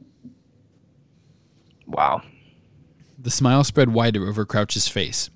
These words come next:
Speaker 2: as though recalling the sweetest memory of his life. Winky's petrified brown eyes were visible through her fingers. She seemed too appalled to speak. It was very quick. My master had placed, was placed un-, mm, ah, okay.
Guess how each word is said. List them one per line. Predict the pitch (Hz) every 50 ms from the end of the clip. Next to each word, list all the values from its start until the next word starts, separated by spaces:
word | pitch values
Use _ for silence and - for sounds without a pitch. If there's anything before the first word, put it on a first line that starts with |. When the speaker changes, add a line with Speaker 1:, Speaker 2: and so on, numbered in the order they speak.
| - -
Speaker 2:
as | 123 120 117
though | - 123
recalling | 117 113 - 117 113 113 117 120 117
the | 104
sweetest | - - - - - 120 113 110 104 - -
memory | 117 98 101 104 104 104 101
of | 98 95 -
his | 104 92 87
life. | 90 87 82 78 76 - - - - _ _ _ _ _ _ _ _ _ _ _ _ -
Winky's | 123 127 131 120 - 117 107 107 104 -
petrified | - - - 127 117 - 139 123 - 135 123 120 113
brown | 123 113 110 110 107
eyes | 107 104 98 98 98
were | 98 104 101
visible | 95 113 113 117 113 117 113
through | - - 120 110 101
her | 110 104
fingers. | - - 104 95 90 85 87 95 - - -
She | - - 120
seemed | - - - 123 113 -
too | - - 160 147
appalled | 127 - - - 113 107 107 104 98
to | 98
speak. | - - - - 95 85 - - - _ _ _ _ _ _ _ _ _ _ _ _ _ _ _ _ _ _ _ _ -
It | - 143 123
was | 120 95 101
very | 110 104 98 95
quick. | - - - - - - - - - _ _ _ - -
My | 104 113
master | 117 113 120 123 - - 160
had | 135 123 -
placed, | - - 135 135 127 - -
was | 127 110 -
placed | - 139 143 135 - -
un-, | - 123 123 127 120
mm, | 123 120 123 123 123 117 110 101 104 110
ah, | - 190 196 170 -
okay. | - - - -